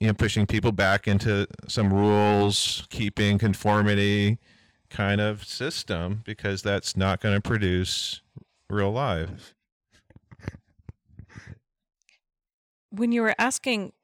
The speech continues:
Speaker 2: how we live the Christian life, um, a song popped up in my head that I had heard the other day that says, "The whole point of our existence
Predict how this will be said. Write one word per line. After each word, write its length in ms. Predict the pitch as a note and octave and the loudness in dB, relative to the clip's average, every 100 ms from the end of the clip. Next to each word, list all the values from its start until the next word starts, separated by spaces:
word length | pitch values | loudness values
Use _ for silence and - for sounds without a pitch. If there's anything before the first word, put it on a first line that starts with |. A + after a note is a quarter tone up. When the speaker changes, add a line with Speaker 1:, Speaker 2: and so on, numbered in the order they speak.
| - | -12
Speaker 2:
how 340 | - G#3 G3 | -6 -2 0
we 160 | G3 F3+ | 0 -4
live 380 | E3 F3+ G3 - | -4 -4 -4 -6
the 100 | A3 | -8
Christian 440 | - F#3+ - F3 | -6 -6 -6 -8
life, 460 | D#3+ E3 F3+ - - - | -6 -6 -6 -10 -14 -8
um, 420 | F#3 F3 - - _ _ - | -6 -6 -8 -16 _ _ -10
a 60 | - | -8
song 440 | - G#3+ A3+ A#3 | -2 0 0 0
popped 320 | A#3+ F3+ - | 0 0 -2
up 180 | E3 - | -6 -4
in 140 | E3 | -6
my 120 | F3 E3+ | -6 -4
head 300 | G3 E3 E3 | -2 -4 -2
that 120 | E3+ | -4
I 100 | D3+ | -2
had 200 | F#3+ D#3+ | -4 -6
heard 360 | F3+ E3+ E3 - - | -4 -2 -4 -8 -8
the 100 | E3+ | -6
other 160 | E3 | -4
day 200 | E3+ E3 | -4 -4
that 200 | D#3+ - - _ - - - | -4 -6 -10 _ -20 -20 -20
says, 320 | - - F3 - | -8 -2 -2 0
"The 140 | F3+ | -4
whole 280 | - A3 G#3+ | -2 0 0
point 420 | - G#3 F#3 G3 | -2 -2 -2 -4
of 140 | F3 C#3+ | -4 -2
our 180 | E3 | 0
existence 920 | F3 F#3 F#3+ E3+ - F#3 F3+ - - | 0 -4 -6 -6 -6 -6 -8 -8 -14